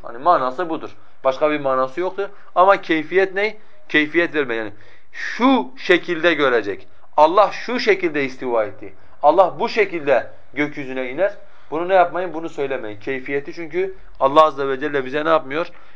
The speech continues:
Keyfiyeti Allah Azze ve Celle bize bildirmiyor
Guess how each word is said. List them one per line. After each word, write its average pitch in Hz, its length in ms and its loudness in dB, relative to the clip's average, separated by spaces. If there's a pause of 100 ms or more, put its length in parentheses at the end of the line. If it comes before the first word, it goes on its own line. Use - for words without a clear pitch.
(100)
Keyfiyeti 131 520 -2
Allah 139 200 2
Azze 131 260 2
ve 127 120 -4
Celle 127 280 -4
bize 160 380 0 (240)
bildirmiyor 143 1400 0